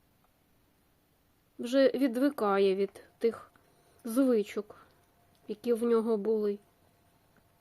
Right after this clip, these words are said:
Біжати до дверей і вибігати на вулицю.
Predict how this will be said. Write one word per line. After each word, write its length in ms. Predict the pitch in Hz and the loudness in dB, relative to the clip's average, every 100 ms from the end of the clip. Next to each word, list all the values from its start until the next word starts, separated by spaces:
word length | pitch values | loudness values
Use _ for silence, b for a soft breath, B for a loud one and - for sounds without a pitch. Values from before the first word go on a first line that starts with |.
| _ _ _ _ _ _ _ - | _ _ _ _ _ _ _ -14
Біжати 500 | 202 247 247 240 226 | -4 0 2 0 -2
до 140 | 202 | -4
дверей 640 | 202 202 233 277 349 403 - _ - | -4 -2 -2 2 4 4 0 _ -14
і 260 | 226 277 330 - _ _ _ _ _ - _ _ _ - | -4 -2 -2 -8 _ _ _ _ _ -20 _ _ _ -4
вибігати 600 | 247 214 220 254 262 254 | 0 2 2 0 0 0
на 140 | 240 | 0
вулицю. 640 | 220 190 190 190 - 214 | -2 -6 -8 -10 -14 -20